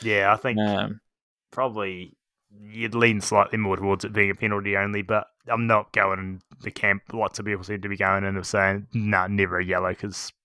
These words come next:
Speaker 1: I can see why it is.
Speaker 2: Um, and at the end of the day, I think, uh, we, we can't be too disappointed with that because, you know
Speaker 1: Well, it led to South Africa's only hooker in their entire squad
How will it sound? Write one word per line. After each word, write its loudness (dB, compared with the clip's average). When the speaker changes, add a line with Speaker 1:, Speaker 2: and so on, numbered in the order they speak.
Speaker 1:
I 2
can -10
see -14
why -16
it -20
is. -12
Speaker 2:
Um, 4
and 4
at -2
the -4
end -2
of -2
the 0
day, 2
I 2
think, -2
uh, 0
we, -4
we 0
can't 4
be 0
too 4
disappointed 2
with -2
that -2
because, -4
you -8
know -12
Speaker 1:
Well, -4
it 0
led 4
to 6
South 2
Africa's 2
only 4
hooker 2
in -2
their 0
entire 4
squad 0